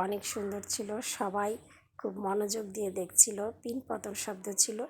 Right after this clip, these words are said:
মিউজিকটাও খুব ভালো ছিল। এই তো কাছাকাছি চলে এসেছি, দেখেন কত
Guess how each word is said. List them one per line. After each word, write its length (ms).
মিউজিকটাও 640
খুব 120
ভালো 180
ছিল। 160
এই 140
তো 100
কাছাকাছি 580
চলে 260
এসেছি, 340
দেখেন 280
কত 140